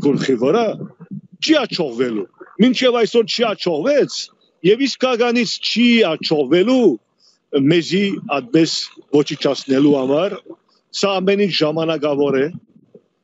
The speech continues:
ը, մեր թիմադրությունը ստակ է, հայության թիմադրությունը ստակ է ամբողջ աշխարհում, և մանավանդ այդ տեսակ ճգնաժամներուն մեջ մեր ինքնությունը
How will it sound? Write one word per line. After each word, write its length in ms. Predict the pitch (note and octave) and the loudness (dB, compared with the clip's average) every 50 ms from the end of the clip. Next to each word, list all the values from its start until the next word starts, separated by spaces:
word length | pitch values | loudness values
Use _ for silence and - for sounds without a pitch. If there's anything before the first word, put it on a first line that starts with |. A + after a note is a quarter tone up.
| _ _ _ _ | _ _ _ _
ը, 100 | - B2+ B2 B2+ C3 C3+ C3 C3+ | -2 0 0 2 2 2 2 2
մեր 160 | E3 F#3+ G3 - - | 2 2 0 2 2
թիմադրությունը 680 | F3 F#3 F#3+ F#3 E3+ D#3+ E3+ D#3+ - F3+ F3+ E3+ D#3 | 2 2 2 2 2 0 0 2 2 2 2 4 2
ստակ 380 | C#3+ - - E3 D3 C3+ A2+ B2 | 0 -2 -2 -2 -2 0 0 0
է, 80 | B2+ D3+ F3 _ _ _ _ _ _ _ _ _ _ _ _ _ _ _ _ _ _ _ | 0 0 -4 _ _ _ _ _ _ _ _ _ _ _ _ _ _ _ _ _ _ _
հայության 560 | - D3+ D3+ E3 G3+ G3 - A3+ A3+ G#3+ G#3+ G3 D3+ | -6 -4 -4 -4 -4 -2 -2 -2 -2 0 -2 -2 0
թիմադրությունը 720 | - F3 F#3 F#3 F3+ E3+ - E3+ D#3+ - F3+ F3+ F3 D3 | 2 2 2 2 2 2 2 2 4 4 2 2 2 0
ստակ 240 | - - E3+ D#3+ C#3 | 0 -2 -4 -2 0
է 100 | F3+ F#3 - G3+ | -2 -2 0 -2
ամբողջ 440 | F#3+ G3 F3+ - B3 A#3 G3+ - - - D#3 C#3 | -4 -4 -4 -2 -2 -2 -2 -2 -4 -6 -6 -6
աշխարհում, 500 | - - C3 B2 A#2+ A#2+ C3+ D#3+ F#3+ G#3 - _ _ _ _ _ _ _ _ - - _ _ _ _ _ _ _ _ _ _ _ _ _ _ _ _ | -6 -6 -6 -4 -2 -2 -2 -2 -4 -8 -12 _ _ _ _ _ _ _ _ -20 -20 _ _ _ _ _ _ _ _ _ _ _ _ _ _ _ _
և 320 | D3+ E3+ F#3+ G#3 F#3+ F3 E3+ - _ _ _ _ _ | 0 2 2 2 0 -2 -8 -18 _ _ _ _ _
մանավանդ 840 | C#3 C#3+ C#3 D3 D#3 G#3 A#3+ A#3+ A#3+ A#3 A#3 A#3 A#3 A3+ F#3+ - - | -8 -4 0 2 2 2 2 0 -2 -2 -2 -2 -4 -4 -6 -8 -6
այդ 200 | - G3 G3 - _ _ _ _ _ _ _ _ _ _ - | -6 -6 -6 -6 _ _ _ _ _ _ _ _ _ _ -2
տեսակ 420 | D#3+ F3 D#3+ - - G#3 E3+ - - - | -2 -2 0 -2 -2 -4 -4 -4 -4 -6
ճգնաժամներուն 880 | E3 C#3+ - - F3 D3+ C3+ C#3 C#3+ C#3+ C#3+ C#3+ C#3 C#3 C#3 C#3+ C#3+ | -6 -6 -4 -4 -4 -2 -2 -2 -2 0 0 0 2 2 2 2 2
մեջ 300 | D3 E3+ G3+ E3+ - - - - _ _ _ _ _ _ _ _ _ _ _ _ _ _ _ _ _ _ _ _ - | 2 0 0 -2 -4 -8 -10 -12 _ _ _ _ _ _ _ _ _ _ _ _ _ _ _ _ _ _ _ _ -2
մեր 300 | C#3+ D#3 G#3 A#3 A3 G3 G3+ - | 0 2 2 2 0 -2 -2 -2
ինքնությունը 840 | - A3 G3 D#3 - E3 F#3+ F#3+ - - A3+ A#3+ A#3 G#3+ F#3+ D#3 | -2 -2 -2 -2 0 2 2 2 2 2 2 2 4 4 2 2